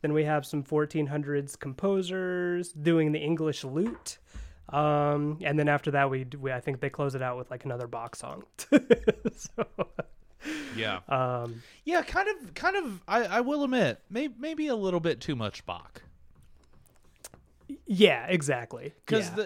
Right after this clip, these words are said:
Speaker 2: the, the excerpt they had of Mozart was from the Magic Flute, which is his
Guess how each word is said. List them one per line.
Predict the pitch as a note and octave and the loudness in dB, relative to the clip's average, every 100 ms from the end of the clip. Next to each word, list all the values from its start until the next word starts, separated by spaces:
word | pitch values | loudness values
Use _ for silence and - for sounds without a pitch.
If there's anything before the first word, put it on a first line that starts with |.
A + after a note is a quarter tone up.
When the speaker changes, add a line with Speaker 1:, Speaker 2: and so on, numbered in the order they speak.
| - | -4
Speaker 2:
the, | |
the | E3 F3+ D#3 | -4 -2 -2
excerpt | G#3+ - C4 G#3 D3 | -2 -4 -6 -2 0
they | D3 | 2
had | E3 F3 | 4 4
of | C#3+ | 2
Mozart | A#2 B2 F3 - A2+ F2+ | -2 -2 -2 0 0 -2
was | A2+ A2 | -6 -6
from | - C#3 C3 | -2 -2 -2
the | G#2 | -4
Magic | G#2 A#2+ A#2+ G#2+ - | -2 -2 -2 -6 -10
Flute, | - A2+ C#3 A#2+ F#2+ G2 _ _ - | -8 -2 0 0 -2 -8 _ _ -12
which | A2 A2 A2+ | -8 -8 -6
is | G#2 F2 - - _ _ | -8 -10 -14 -20 _ _
his | A2+ G#2+ F#2+ | -10 -8 -8